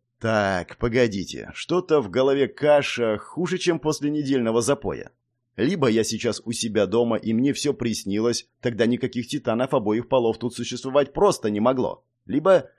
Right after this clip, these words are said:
Ох, какой богатый набор альтернатив, я прям теряюсь. И все такая гадость, что непонятно, какую предпочесть.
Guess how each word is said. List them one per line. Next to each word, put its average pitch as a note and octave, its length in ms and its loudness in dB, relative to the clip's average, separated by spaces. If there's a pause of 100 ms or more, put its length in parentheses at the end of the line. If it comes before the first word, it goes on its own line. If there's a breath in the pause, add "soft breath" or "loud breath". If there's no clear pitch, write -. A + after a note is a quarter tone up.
(280 soft breath)
Ох, F3 520 2
какой D3+ 380 0
богатый B2+ 460 2
набор A2+ 340 2
альтернатив, G#2 760 -4
я G#2 200 2
прям B2 240 0
теряюсь. G2+ 640 -4 (280)
И A#2+ 120 -4
все A3 220 -4
такая F#3+ 420 4
гадость, B2 460 0
что C3+ 140 -2
непонятно, D#3+ 520 0
какую F3+ 400 0
предпочесть. D3+ 720 -4